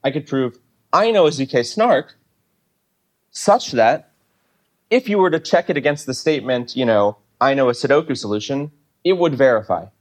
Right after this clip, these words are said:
So instead of proving to you directly that I know a Sudoku solution, I prove to you that I know a proof that proves that I know a Sudoku solution, wh-, which is,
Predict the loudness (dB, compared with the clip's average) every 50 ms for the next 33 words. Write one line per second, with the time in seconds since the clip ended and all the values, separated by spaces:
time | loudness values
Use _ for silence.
0 | _ _ _ _ _ _ _ _ _ _ _ _ _ -10 -2 2 2 2 4 2
1 | 0 -4 _ _ -8 -4 0 0 0 0 0 -4 -4 -4 -4 -4 -4 -6 -4 -6
2 | -4 0 2 2 2 0 -2 -6 -4 -2 -2 -2 0 0 0 0 0 0 -2 -2
3 | -4 -6 -10 _ -8 -8 -8 -8 -8 -14 -10 -4 0 2 2 2 2 0 -8 -8
4 | -8 -6 -6 -6 -4 -4 -6 -6 -6 -10 _ _ _ _ _ -2 -2 -2 0 -2
5 | -4 -4 -4 -4 -4 -2 -2 0 0 0 2 2 2 0 0 -2 -4 0 2 2
6 | 2 2 2 0 0 0 _ -4 -4 -2 0 0 0 -2 -2 0 2 2 2 2
7 | 2 0 0 0 -2 -4 -4 -4 -4 -4 -8 -10 -8 -8 -8 -6 -6 -6 -8 -8
8 | -8 -10 _ _ _ _ _ _ _ _ _ _ _ -6 -4 -4 -4 -4 _ _
9 | _ _ _ -6 0 0 0 2 2 -2 -2 -2 -6 -12 -16